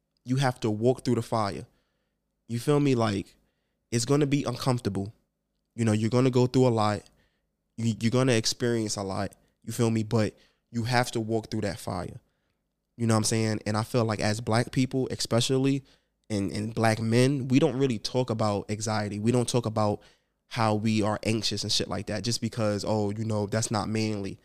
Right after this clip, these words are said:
But I'm here to tell y'all, bro, like, I'm twenty-four years old, a black man, and I still have anxiety.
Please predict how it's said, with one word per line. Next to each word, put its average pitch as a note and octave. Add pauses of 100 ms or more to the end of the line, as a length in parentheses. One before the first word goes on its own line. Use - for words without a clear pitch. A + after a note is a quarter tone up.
(560)
But G#2
I'm C3
here C#3+
to B2
tell B2+
y'all, A#2+
bro, A#2
like, G#2+ (320)
I'm A#2
twenty-four A#2+
years A#2
old, A2+ (500)
a A2
black A2
man, A2
and G#2+
I G#2+
still A2
have G2+
anxiety. A2